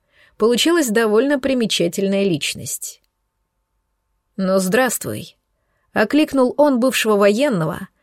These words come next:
а когда тот обернулся, вооружённый острой отвёрткой, поднял руки вверх в притворной сдаче.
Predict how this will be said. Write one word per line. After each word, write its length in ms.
а 140
когда 260
тот 180
обернулся, 800
вооружённый 760
острой 480
отвёрткой, 840
поднял 340
руки 240
вверх 300
в 60
притворной 520
сдаче. 640